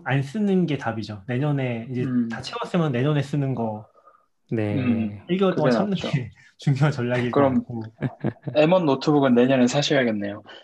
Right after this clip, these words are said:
Speaker 3: 아, 그러네.
Speaker 1: 아, 그쵸. 그게 저
Speaker 3: 답이
Speaker 1: 제일
Speaker 3: 나왔네.
Speaker 1: 딜레마 중에 하나예요.
Speaker 2: 음.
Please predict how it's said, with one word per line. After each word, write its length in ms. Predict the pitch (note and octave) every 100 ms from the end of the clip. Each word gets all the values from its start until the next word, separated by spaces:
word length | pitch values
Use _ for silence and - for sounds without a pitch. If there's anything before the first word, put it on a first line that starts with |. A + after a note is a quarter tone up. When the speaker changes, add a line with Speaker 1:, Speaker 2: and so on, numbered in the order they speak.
| _ - - -
Speaker 3:
아, 140 | A2
그러네. 300 | - B2+ A#2+
Speaker 1:
아, 20 |
그쵸. 280 | D3 - A#2+ A2+ - - -
그게 180 | - F#3
저 100 | D3
Speaker 3:
답이 120 | C#3 B2+
Speaker 1:
제일 120 | G#2+ -
Speaker 3:
나왔네. 140 | A2+
Speaker 1:
딜레마 360 | G#2 C#3+ D3+ C#3
중에 160 | B2
하나예요. 320 | B2 B2+ A2
Speaker 2:
음. 420 | C3 A#2+ A2+ A2